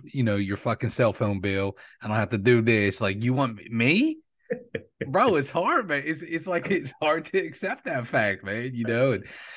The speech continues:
Speaker 1: and, and dude, I, and I, I really appreciate your honesty about that because, like, you know, prostitution is, is definitely, um, you know, a, a, a part of my,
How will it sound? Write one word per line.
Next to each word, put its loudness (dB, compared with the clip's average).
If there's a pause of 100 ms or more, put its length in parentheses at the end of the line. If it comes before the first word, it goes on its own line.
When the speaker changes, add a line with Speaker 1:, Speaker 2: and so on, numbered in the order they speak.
(120)
Speaker 1:
and, 2
and 0
dude, 6
I, 2 (420)
and -4
I, 2
I -2
really 2
appreciate 0
your 0
honesty -4
about -6
that -4
because, -4
like, -2
you -4
know, -4
prostitution -4
is, -4
is -6
definitely, -2
um, -8 (520)
you -4
know, 0
a, -4 (380)
a, -4
a -4
part 0
of -2
my, -2